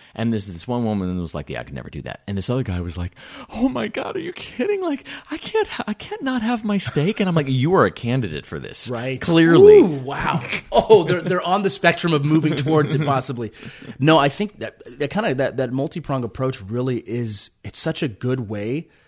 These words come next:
Speaker 2: to, to really chisel or whittle down what a person really desires. What are you envious of? What are you afraid of? You know, I always say, like, when I was teaching my class at the end, I'd be like, "If you forget everything about me,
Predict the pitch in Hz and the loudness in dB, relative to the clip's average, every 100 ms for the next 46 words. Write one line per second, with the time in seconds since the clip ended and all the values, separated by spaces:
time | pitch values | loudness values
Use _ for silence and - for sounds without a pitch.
0 | _ _ - 147 123 120 113 - 135 117 | _ _ -6 -2 -2 -2 -6 -8 -8 -4
1 | 151 156 139 - _ _ - _ - - | -2 0 -2 -6 _ _ -20 _ -12 -6
2 | - 160 156 156 151 - _ - 113 113 | -2 -2 -2 -2 -4 -10 _ -12 -8 -2
3 | 143 135 123 123 127 123 117 113 131 117 | 0 0 -2 -6 -4 -6 -6 -6 -6 -6
4 | 131 117 120 113 107 104 104 98 - 202 | -8 -8 -8 -10 -10 -12 -12 -12 -14 -14
5 | 262 220 175 135 - 92 104 156 180 143 | -8 -6 -4 -4 -6 -10 -8 -6 -4 -6
6 | - 127 127 98 - 110 104 123 120 - | -8 -8 -6 -8 -10 -8 -4 -4 -6 -6
7 | 113 101 - - 95 104 101 - 110 107 | -6 -6 -10 -16 -12 -10 -10 -12 -12 -12
8 | 95 113 104 87 101 107 95 98 98 95 | -8 -10 -10 -12 -8 -8 -8 -10 -12 -12
9 | 95 151 - 139 - 98 104 - 95 85 | -14 -14 -10 -10 -8 -10 -10 -8 -10 -12
10 | 85 69 | -14 -16